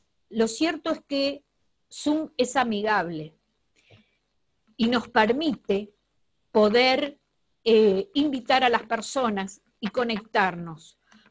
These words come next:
más allá de ciertas problemáticas que tienen que ver con la señal,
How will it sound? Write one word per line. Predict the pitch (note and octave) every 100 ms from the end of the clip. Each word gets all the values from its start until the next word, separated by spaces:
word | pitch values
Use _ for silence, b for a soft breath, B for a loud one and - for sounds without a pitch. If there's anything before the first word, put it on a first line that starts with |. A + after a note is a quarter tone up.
| -
más | C#4+ D#4+
allá | D4 - C#4 C#4+
de | C#4 C4 C#4 C#4+ _ _ _
ciertas | - C#4 C#4 C4
problemáticas | - A#3+ A3+ A#3 D#4 E4+ D4+ B3+
que | G#3+
tienen | G#3 A3+ A#3
que | G#3+
ver | A3
con | A3 G#3+
la | F#3+
señal, | - F#3+ G#3 A#3+ B3 B3+ B3